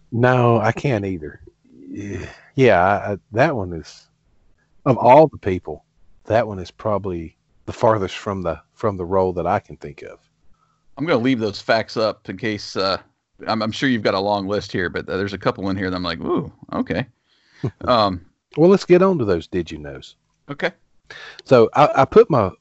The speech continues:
Speaker 1: my favorite one first. Rumor had it that Kevin Costner demanded that the special effects team add computer-generated hair to hide the fact that he was balding.
Speaker 2: <laughs> What?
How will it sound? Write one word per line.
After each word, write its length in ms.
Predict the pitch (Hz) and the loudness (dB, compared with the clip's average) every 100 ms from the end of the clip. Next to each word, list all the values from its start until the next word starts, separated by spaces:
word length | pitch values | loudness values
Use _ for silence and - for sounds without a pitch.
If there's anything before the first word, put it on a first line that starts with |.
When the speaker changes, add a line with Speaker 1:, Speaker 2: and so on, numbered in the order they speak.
| _ | _
Speaker 1:
my 100 | 104 | -4
favorite 460 | - 131 131 113 92 | 0 0 0 -2 -8
one 160 | 87 | -12
first. 600 | - - 78 62 - - _ _ _ _ _ _ _ - | -10 -6 -6 -8 -16 -20 _ _ _ _ _ _ _ 2
Rumor 360 | 139 202 180 | 4 4 2
had 240 | 135 131 120 | 2 2 0
it 120 | - | -6
that 140 | - | -8
Kevin 280 | - 120 127 | -2 -2 -2
Costner 520 | - 113 98 - 98 | -2 -2 -2 -6 -10
demanded 560 | 85 90 98 117 117 113 | -8 -6 -4 -4 -4 -4
that 140 | 110 - | -6 -6
the 80 | |
special 420 | - - 107 - 95 | -8 -4 -4 -2 -6
effects 400 | - 101 - - | -2 -2 -2 -10
team 400 | - 87 82 80 | -10 -8 -8 -6
add 180 | 95 92 | -4 -2
computer-generated 1080 | - 87 120 127 131 131 117 110 107 98 90 | -6 -6 -4 -2 -2 -2 -2 0 2 2 0
hair 440 | 101 104 85 80 - - _ - | 2 2 2 -2 -10 -20 _ -2
to 80 | |
hide 220 | 95 104 98 | 2 2 2
the 60 | |
fact 340 | 98 101 95 - | 2 4 4 2
that 100 | 104 | -4
he 100 | 92 | -4
was 120 | 80 | -4
balding. 500 | 85 87 82 - - - _ - | -4 -2 -2 -8 -20 -20 _ -2
Speaker 2:
<laughs> 80 | 247 - - 605 679 359 | 0 -2 -6 -14 -12 -8
What? 540 | 254 302 403 453 - | 2 6 6 4 -4